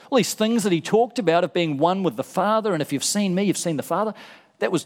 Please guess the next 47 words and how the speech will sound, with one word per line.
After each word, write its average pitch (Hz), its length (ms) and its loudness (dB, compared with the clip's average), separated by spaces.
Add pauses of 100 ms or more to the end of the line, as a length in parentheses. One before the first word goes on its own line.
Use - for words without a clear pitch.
that 190 120 0
was 180 100 0
true, 233 380 0
that 185 100 2
was 175 120 0
for 180 160 0
real. 180 380 -2 (560)
And 202 220 2
the, 202 160 2 (220)
the 175 120 2
death 196 460 2
that 226 140 2
he 226 140 4
died, 120 460 0 (840)
that 220 160 2
was 240 140 2
for 165 120 -2
me. 208 360 0 (1000)
There 233 120 4
was 214 300 2
a 180 60 2
sacrifice 226 920 0
that 165 120 -2
was 170 140 0
happening 220 320 0
there 135 320 0 (280)
that's 175 200 0
been 208 220 2
accepted 190 460 -2
by 151 160 4
the 139 80 -2
Father, 170 440 0
and 147 120 -2
that 196 200 -2
now 180 220 0
means 156 280 -2
that - 160 -4
I 180 200 2
can 180 220 -4
be 143 100 -2
freed 202 460 -2
and, 139 160 -4 (220)
and 160 140 0
forgiven 180 420 2 (240)
permanently 226 520 2
for 160 120 -6
my, 143 260 2